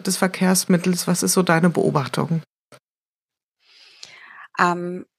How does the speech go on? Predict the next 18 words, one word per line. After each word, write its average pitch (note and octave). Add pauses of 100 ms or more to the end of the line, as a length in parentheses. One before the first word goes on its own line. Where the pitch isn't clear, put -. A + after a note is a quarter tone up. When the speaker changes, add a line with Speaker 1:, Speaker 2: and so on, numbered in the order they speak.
(240)
Speaker 2:
auf F#3
jeden A3+
Fall. A#3+
Und G3
da G3+ (340)
muss A3
ich G#3
auch F#3+
sagen, G3 (160)
war F3 (220)
zumindest G#3+ (100)
diese C4+
Seite F3+
von G3
Corona A3+
war, G3 (100)
ähm, F#3 (640)
ja, F3